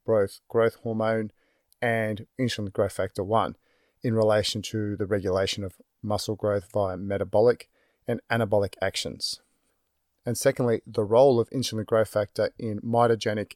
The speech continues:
and myogenic processes during muscle development, regeneration, or hypertrophy, where mitogenic processes relate to signaling activation, which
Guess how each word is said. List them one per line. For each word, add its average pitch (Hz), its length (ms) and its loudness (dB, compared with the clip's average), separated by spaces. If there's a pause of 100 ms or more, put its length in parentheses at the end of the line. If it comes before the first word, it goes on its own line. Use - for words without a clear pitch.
and 107 300 -6
myogenic 117 560 0
processes 98 720 -4
during 107 280 -4
muscle 107 300 -2
development, 101 520 0 (520)
regeneration, 101 840 0
or 101 120 -8
hypertrophy, - 720 -4 (840)
where 98 420 2
mitogenic 117 600 2
processes 104 680 0
relate 98 400 0
to 92 240 -8
signaling 139 560 -2
activation, 107 760 -2 (600)
which 101 360 -4